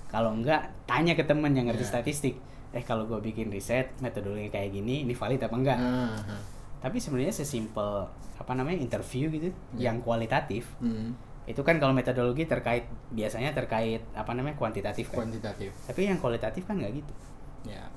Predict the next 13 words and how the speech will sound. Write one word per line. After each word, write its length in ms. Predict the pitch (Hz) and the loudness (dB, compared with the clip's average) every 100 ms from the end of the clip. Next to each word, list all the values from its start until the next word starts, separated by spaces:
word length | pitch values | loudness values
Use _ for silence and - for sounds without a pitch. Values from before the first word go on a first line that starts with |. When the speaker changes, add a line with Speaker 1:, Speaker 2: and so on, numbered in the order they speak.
| - | -4
Speaker 1:
Lu 120 | 160 | 0
deep 200 | 151 135 | 0 0
interview, 800 | 117 113 110 - 120 113 107 110 113 | -2 -2 -2 0 0 2 -2 -6 -4
ngobrol, 720 | 107 104 110 104 98 98 101 - - - - - - | -2 -2 0 0 0 -2 -4 -8 -14 -14 -14 -14 -12
catat 320 | - 101 117 | -12 -6 -4
semua 420 | 113 113 104 98 98 | -4 -4 -4 -4 -4
insight 320 | 101 95 104 | -6 -6 -6
mereka, 480 | 104 101 98 104 101 | -4 -6 -6 -6 -6
apa 120 | - | -4
yang 120 | 101 | -6
mereka, 400 | 98 92 101 98 | -6 -6 -8 -8
karena 200 | 92 107 | -6 -4
kan 180 | 135 151 | -2 -2